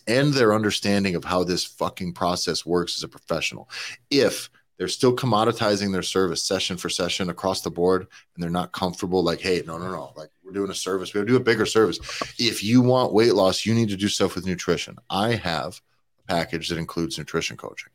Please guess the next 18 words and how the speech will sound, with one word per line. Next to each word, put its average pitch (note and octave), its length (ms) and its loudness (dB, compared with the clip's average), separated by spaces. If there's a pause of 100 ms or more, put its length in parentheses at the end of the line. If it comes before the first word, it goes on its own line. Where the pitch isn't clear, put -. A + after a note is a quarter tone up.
(160)
I F2 60 -6
don't F#2 240 -2
want, D#2 240 -6
you E2+ 100 -8
know, E2 80 -6
I D#2+ 160 -4
don't D#2 160 -8
want E2+ 180 -16
it. - 280 -20
Just, - 160 -16
"Tyler, - 280 -12
I - 40 -16
don't, - 240 -10
I F2 80 -4
don't D2+ 120 -4
want F2 180 -4
it." - 60 -20 (680)
Okay. D#3+ 280 0